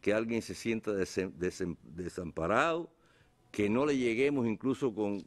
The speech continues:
la introducción de las nuevas tecnologías en procesos semipresenciales o de educación a distancia, y por lo tanto nosotros de-, debemos tener una conciencia clara, una seguridad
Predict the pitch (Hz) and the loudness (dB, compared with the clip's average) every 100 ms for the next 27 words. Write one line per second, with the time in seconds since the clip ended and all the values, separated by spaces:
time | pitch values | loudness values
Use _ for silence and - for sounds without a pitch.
0 | 82 101 101 90 95 87 - 120 135 117 | -2 0 0 0 0 0 0 0 2 0
1 | 90 90 87 80 87 82 80 80 147 165 | 0 0 0 0 0 0 0 2 4 4
2 | 147 113 95 95 98 107 104 - _ _ | 2 -2 -4 -4 -4 -4 -4 -6 _ _
3 | _ - - _ - 107 98 98 101 92 | _ -20 -20 _ 0 2 4 0 -2 -2
4 | 90 - 151 151 123 123 113 104 101 95 | -2 2 0 0 0 2 2 0 -2 -2
5 | 110 110 101 - 165 165 147 151 127 - | 0 0 0 0 0 2 0 -2 -4 -8
6 | - - - - _ - - 98 101 92 | -20 -20 -20 -20 _ -20 -4 0 0 2
7 | 98 92 87 95 104 175 180 - _ _ | 0 0 0 0 2 0 -2 -6 _ _
8 | - 98 85 95 117 98 78 - 82 80 | -10 -8 -6 -2 0 0 -4 -10 -8 -4
9 | 110 104 113 113 107 107 - 90 85 110 | -6 -2 0 0 0 -2 -4 -6 -2 -2
10 | 107 - 101 120 113 110 - 107 87 87 | -2 -2 0 0 0 -2 -2 -2 0 -2
11 | 87 113 | 0 -2